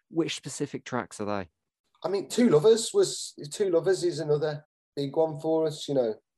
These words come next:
Speaker 2: and that was, again, that was, I, I, I just, I wrote that in my bedroom, perched on it. Saunders was living with me at the time, our old singer, and, uh,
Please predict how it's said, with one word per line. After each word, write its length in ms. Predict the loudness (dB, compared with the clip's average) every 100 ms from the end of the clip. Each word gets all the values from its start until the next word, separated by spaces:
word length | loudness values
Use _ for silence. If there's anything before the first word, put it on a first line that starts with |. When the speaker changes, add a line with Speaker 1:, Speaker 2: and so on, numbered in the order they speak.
| _
Speaker 2:
and 140 | -2 0
that 180 | 0 0
was, 1080 | -2 -2 -10 -12 -14 -14 -16 -16 -18 -20 _ _
again, 340 | -12 -2 0 2
that 120 | 0
was, 220 | -2 -8 -4
I, 100 | -4 -6 _ -20 -18 -12
I, 100 | -10 -8
I 40 |
just, 160 | -10 -8 -4
I 60 |
wrote 180 | -2 0
that 140 | 0
in 40 | 0
my 100 | 0
bedroom, 460 | 0 -4 -2 -4 -2
perched 280 | 2 2 0
on 80 | -4
it. 160 | -4 -8 -20 -18 -4
Saunders 480 | 4 6 8 6 2
was 120 | -2
living 300 | 0 0 2
with 140 | 2
me 100 | 2
at 80 | 0
the 80 | -6
time, 460 | -6 -4 -6 -10 -16 -14 -6
our 160 | 0 4
old 200 | 2 2
singer, 480 | -4 -2 -4 -8 -14 _ -8
and, 260 | -6 -4 -4
uh, 360 | -4 -2 -4